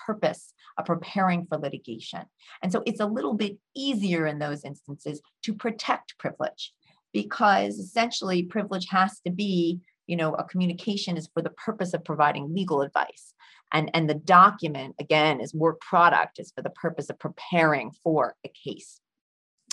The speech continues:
So it's a little bit more obvious, and it is less challenged, uh, at least, um, in the United States, and I think abroad in terms of when you have an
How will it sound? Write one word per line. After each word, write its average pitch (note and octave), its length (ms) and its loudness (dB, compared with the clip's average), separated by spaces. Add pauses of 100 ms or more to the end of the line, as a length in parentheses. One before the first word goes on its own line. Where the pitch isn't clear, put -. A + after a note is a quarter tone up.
(160)
So G3+ 140 -4
it's F#3+ 120 -2
a G#3 40 -2
little B3+ 240 2
bit D4 180 0
more D#3+ 280 -6
obvious, C#3 600 -4 (440)
and C4 120 2
it D4+ 100 0
is D#4+ 140 0
less A3 340 2
challenged, - 880 0 (460)
uh, E3+ 260 6
at F3 180 4
least, G3 360 -4
um, D3+ 320 2
in E3 100 -4
the E3 60 -2
United D3 340 -2
States, B3 600 0 (160)
and A#3+ 260 0
I E3 120 2
think D#3+ 200 -4
abroad C#3 360 4
in C#3+ 100 -8
terms - 180 -10
of C#3+ 100 -8
when D#3+ 220 0
you D#3+ 80 -4
have C#3+ 300 -2
an C3+ 80 -10